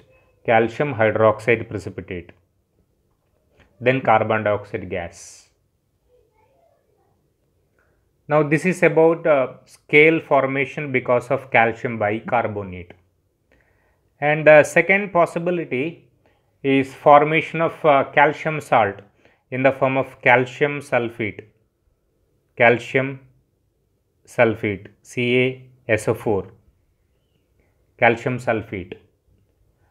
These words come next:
The calcium sulfate, uh, in water formation increases with a decrease in temperature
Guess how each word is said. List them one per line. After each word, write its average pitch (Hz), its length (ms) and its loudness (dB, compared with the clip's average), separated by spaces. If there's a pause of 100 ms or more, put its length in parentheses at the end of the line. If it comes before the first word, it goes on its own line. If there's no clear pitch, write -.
(140)
The 147 100 0
calcium 170 500 2
sulfate, 170 680 -4
uh, 143 260 -2 (540)
in 139 220 -2
water 135 540 4 (3000)
formation 156 840 0 (720)
increases 170 920 0 (840)
with 131 180 0
a 139 60 2
decrease 156 420 0
in 139 140 -6
temperature 98 680 -6